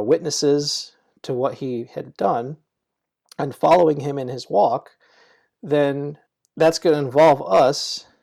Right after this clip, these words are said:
sacrificing ourselves in the same way, because we're gonna be addressing the sin that's in the world, and we're gonna be, like that scapegoat, bearing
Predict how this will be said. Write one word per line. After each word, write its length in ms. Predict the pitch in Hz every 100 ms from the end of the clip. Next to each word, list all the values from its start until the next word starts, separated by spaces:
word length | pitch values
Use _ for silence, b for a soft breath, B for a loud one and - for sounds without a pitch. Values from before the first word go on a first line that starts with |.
| _ _ _ _
sacrificing 760 | - - 147 - - 135 - 139
ourselves 440 | 120 - 117 123
in 80 | 127
the 80 | 117
same 300 | - 135 120
way, 340 | 156 - - _ -
because 260 | - 123
we're 120 | 123
gonna 120 | 131 123
be 100 | 117
addressing 640 | 107 120 160 - 117 110
the 100 | 107
sin 240 | - 117
that's 200 | 107 -
in 100 | 117
the 80 | 101
world, 380 | 98 98 113 160
and 300 | 156 120 117
we're 160 | 120 139
gonna 180 | 135 123
be, 460 | 135 139 131 147 _ _
like 240 | - 131 -
that 180 | 135 -
scapegoat, 600 | - 160 - 120 113 _ _ _ - 113
bearing 600 | 143 147 185 123 110 127